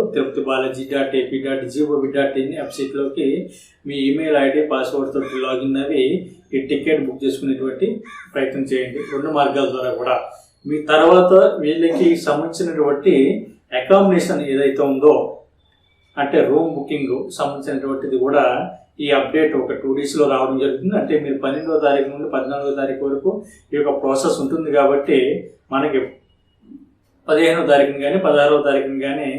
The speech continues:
తిరుమలలోని శ్రీవారి సన్నిధిలో అకామిడేషన్ కూడా రిలీజ్ చేయడం జరుగుతుంది.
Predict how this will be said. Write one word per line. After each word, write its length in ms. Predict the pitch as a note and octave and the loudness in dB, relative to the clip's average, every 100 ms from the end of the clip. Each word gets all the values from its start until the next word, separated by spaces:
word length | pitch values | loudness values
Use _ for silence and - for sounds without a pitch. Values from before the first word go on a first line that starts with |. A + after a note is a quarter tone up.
| C#3 - _ _ | -10 -14 _ _
తిరుమలలోని 680 | D#3 D#3+ E3+ E3 D#3 D3+ C#3 C3+ C3+ | -4 0 2 0 0 -2 0 0 -2
శ్రీవారి 520 | - C#3+ C#3+ D3 D3+ | -2 2 4 4 2
సన్నిధిలో 480 | - C#3 D3 D3 C3+ B2 - - - B2+ | 0 -4 0 2 2 0 -4 -12 -12 -10
అకామిడేషన్ 600 | B2+ E3 E3 D3+ - C#3+ | -2 0 0 -4 -6 -2
కూడా 220 | C3+ C#3+ C3 C3+ B2 | 2 2 2 0 -4
రిలీజ్ 280 | C3 C#3 - | -6 -6 0
చేయడం 220 | C3+ C3+ | 0 2
జరుగుతుంది. 500 | C#3 C3 C#3 D3 G3+ | 0 -2 -4 -2 0